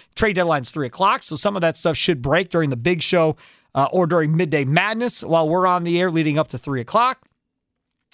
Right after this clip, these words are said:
So that would be fine. That, that's what I'm hoping. I do not, let me repeat, I do not wanna have to talk about Aaron Rodgers and his issues or his wants for the next month.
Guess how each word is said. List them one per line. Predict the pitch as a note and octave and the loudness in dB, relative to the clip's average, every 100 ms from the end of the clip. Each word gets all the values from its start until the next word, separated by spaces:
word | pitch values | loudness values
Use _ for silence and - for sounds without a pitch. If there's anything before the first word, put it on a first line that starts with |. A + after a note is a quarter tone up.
| - | -10
So | C#3 | -2
that | D3 A3+ G#3+ | 0 0 -2
would | G3 | -4
be | G#3 | -2
fine. | - G#3+ G#3 G#3 - _ _ _ _ _ _ _ | 0 2 2 0 -4 _ _ _ _ _ _ _
That, | - G3 | -4 0
that's | C4 B3 | 0 0
what | F#3+ | -2
I'm | C3 | -2
hoping. | G#2 - _ _ _ _ _ | -6 -12 _ _ _ _ _
I | A3 | 0
do | C#4+ | 2
not, | G3 F#3 G#3+ D3 G#2 - - _ _ _ _ _ _ | 2 4 2 0 -6 -12 -20 _ _ _ _ _ _
let | A#3+ | 0
me | |
repeat, | C4 F#3 G3 | 2 2 2
I | |
do | G#3 | 0
not | G3 E3+ A3+ A3+ | 0 2 0 0
wanna | G3+ F3+ | 0 0
have | E3+ | -2
to | |
talk | D#3 E3 C#3+ | -2 -2 0
about | D3 C#3+ | -2 0
Aaron | E3 E3+ | 0 2
Rodgers | D3+ C3+ A2 G#2+ G#2+ - _ _ _ _ | 2 0 -2 -10 -14 -18 _ _ _ _
and | D#3+ D#3 C3 - | 0 0 -2 -10
his | _ - A3 F3 A#2 - _ | _ 0 2 0 -2 -12 _
issues | A3 A3+ - D#3 C#3 D#3 C#3 | 0 2 2 0 0 -2 0
or | D#3 | 2
his | F#3 C3+ | 2 0
wants | G#2+ A2 F3+ C#3+ B2+ - - _ _ _ | -6 -4 0 0 -2 -6 -10 _ _ _
for | F#3+ | 0
the | E3+ | 2
next | E3 - | 0 -2
month. | D3+ D#3+ - - | 0 0 -2 -12